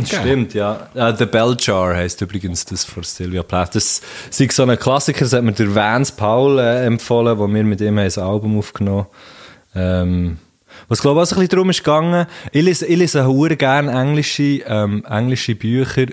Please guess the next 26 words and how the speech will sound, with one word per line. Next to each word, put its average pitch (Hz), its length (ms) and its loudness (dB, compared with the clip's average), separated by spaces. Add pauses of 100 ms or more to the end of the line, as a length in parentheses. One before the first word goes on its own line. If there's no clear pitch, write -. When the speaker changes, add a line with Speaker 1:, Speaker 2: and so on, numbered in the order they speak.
Speaker 2:
weil 113 800 2 (440)
Speaker 1:
Ja, 113 140 2
ich 123 80 4
merke 113 320 -2
es - 140 -8
gut. 151 120 2
Speaker 2:
Ja, 131 140 4
aber 143 220 2
weisst, 151 240 0 (120)
also 139 300 0
es 131 80 -4
hat 131 160 0
so - 160 -4
ein - 40 -2
kleine, 131 500 2
es 107 120 -4
hat 139 60 0
natürlich 127 240 0
so - 120 -2
einen - 60 -10
kleinen 131 320 2
Eigennutz 143 800 0
irgendwie 139 220 2
auch 135 160 4
dabei, 135 380 0
weil 120 140 2